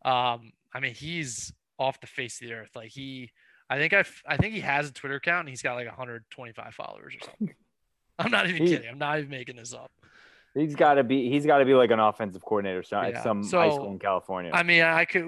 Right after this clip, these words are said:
Speaker 1: we could do an entire episode on Kyle Bowler and how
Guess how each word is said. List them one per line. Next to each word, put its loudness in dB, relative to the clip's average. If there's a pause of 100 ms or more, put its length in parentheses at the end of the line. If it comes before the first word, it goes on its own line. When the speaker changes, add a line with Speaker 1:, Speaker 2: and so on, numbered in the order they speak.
(120)
Speaker 1:
we -2
could 0
do 2
an -2
entire 2
episode -4
on -6
Kyle -4
Bowler -2
and -2
how -4